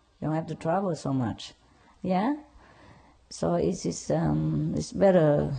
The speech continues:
we do it this way. Yeah? And everything else you do it locally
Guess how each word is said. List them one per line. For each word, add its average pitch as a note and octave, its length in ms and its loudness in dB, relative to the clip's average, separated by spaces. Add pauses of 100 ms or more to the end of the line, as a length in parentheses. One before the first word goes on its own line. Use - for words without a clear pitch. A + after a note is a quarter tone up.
(160)
we D#3 200 0
do E3+ 140 2
it D#3+ 120 2
this D#3+ 200 0
way. B2 300 0 (220)
Yeah? D3+ 180 2 (520)
And F3 360 2
everything F3 400 0
else F3 200 0
you F3 80 0
do E3 180 4
it D#3 200 2
locally C#3+ 680 2